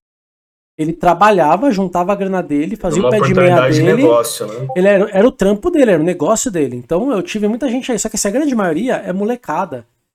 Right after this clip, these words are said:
Speaker 1: E a molecada tá muito mais farreando. Então geralmente é os playboyzinho, entendeu? E aí no
Speaker 2: Uhum.
Speaker 1: vive do dinheiro do pai, da mãe. Ou é a galera que era tipo eu, já tinha outro trampo e fazia isso mais de diversão. Tanto que eu nem era um dos melhores promotores em si. Eu sempre levava uma galera,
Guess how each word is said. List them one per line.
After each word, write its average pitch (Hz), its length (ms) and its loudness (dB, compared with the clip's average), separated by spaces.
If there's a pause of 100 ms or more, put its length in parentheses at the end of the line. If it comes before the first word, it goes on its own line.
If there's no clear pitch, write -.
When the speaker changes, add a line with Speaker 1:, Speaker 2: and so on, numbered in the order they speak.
(120)
Speaker 1:
E 214 40 -10
a - 20 -6
molecada 233 420 -2
tá 233 120 -4
muito 233 200 -6
mais 240 240 -4
farreando. 190 580 -2
Então 190 200 -4
geralmente 226 380 -2
é 220 40 0
os 208 100 -4
playboyzinho, 196 1120 -2 (420)
entendeu? 165 300 2
E 156 60 2
aí 208 160 0
no 214 100 -4
Speaker 2:
Uhum. 131 60 -12
Speaker 1:
vive 185 240 -2
do 180 120 0
dinheiro 170 220 2
do 151 80 -6
pai, 170 300 0
da 147 100 -2
mãe. 202 300 -2 (320)
Ou 330 100 4
é 311 40 8
a 302 40 4
galera 285 280 4
que 277 80 -2
era 277 100 2
tipo 285 300 -2
eu, 214 160 6
já 170 100 -2
tinha 269 180 0
outro 190 140 -4
trampo 208 400 -2
e 214 40 -4
fazia 214 260 -4
isso 208 160 -6
mais 202 280 -4
de 208 540 -4 (480)
diversão. 208 480 -2
Tanto 247 160 0
que - 80 -2
eu 202 40 2
nem 294 300 2
era 226 160 4
um 240 80 0
dos 220 160 -4
melhores 202 540 0
promotores 165 520 -4
em 165 80 -4
si. - 200 -4
Eu 127 100 -2
sempre - 280 -8
levava 175 320 2
uma 156 160 -6
galera, 135 540 -6